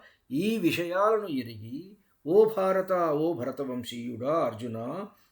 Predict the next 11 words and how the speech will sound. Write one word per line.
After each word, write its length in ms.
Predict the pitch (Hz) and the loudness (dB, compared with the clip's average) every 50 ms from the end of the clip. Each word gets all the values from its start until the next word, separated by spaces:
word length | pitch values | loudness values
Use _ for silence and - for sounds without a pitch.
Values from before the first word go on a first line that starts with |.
| _ _ - | _ _ -6
నీవు 840 | 120 123 131 170 226 269 277 269 226 165 131 127 120 123 143 156 156 - _ _ _ _ _ _ - | -2 0 2 4 6 6 6 6 4 2 0 -2 -2 -4 -6 -6 -8 -12 _ _ _ _ _ _ -6
యుద్ధము 720 | 113 123 139 143 135 110 - 143 151 151 170 208 254 262 254 - _ _ _ _ _ _ _ _ _ _ - - | -2 -2 -2 -2 -2 -4 -4 -2 -2 0 0 0 0 0 -2 -6 _ _ _ _ _ _ _ _ _ _ -6 -2
చేయుము 800 | 147 143 147 143 139 131 127 127 120 117 120 120 135 156 175 165 147 135 123 113 110 107 110 107 - _ _ _ _ _ _ - | 2 4 4 4 4 4 2 2 0 0 0 0 2 2 4 4 4 4 2 0 -2 -6 -10 -12 -16 _ _ _ _ _ _ -10
అని 200 | 120 143 180 180 - - | -8 -6 -6 -6 -4 -4
చాలా 360 | 113 120 127 127 123 123 - - - | -4 -4 -2 -4 -4 -6 -6 -8 -6
చక్కగా 1120 | - 143 139 - - _ _ _ _ _ _ _ - 135 123 110 113 117 123 156 196 - - _ _ _ _ _ _ _ _ - - | -6 -6 -6 -8 -14 _ _ _ _ _ _ _ -8 -8 -6 -6 -6 -6 -6 -8 -10 -14 -20 _ _ _ _ _ _ _ _ -12 -8
చిలక్కు 440 | 123 160 185 185 - - - - 156 | -6 -4 -4 -6 -8 -14 -12 -8 -4
చెప్పినట్టు 480 | 139 135 127 - - 127 120 117 113 165 | -2 -2 -2 -4 -4 -4 -4 -4 -4 -4
చెప్తున్నారు 680 | 170 151 123 - - - 139 131 131 131 131 120 113 - - _ _ _ _ - - - - - | -4 -4 -4 -6 -6 -6 -4 -2 -2 -2 -2 -4 -6 -10 -14 _ _ _ _ -20 -20 -20 -16 -14
శ్రీకృష్ణుల 600 | - - 131 151 151 147 147 - - - 127 123 | -12 -8 -6 -8 -8 -8 -10 -14 -12 -10 -8 -6
వారు 460 | 123 120 120 131 160 190 170 131 - | -4 -4 -6 -6 -8 -8 -10 -12 -14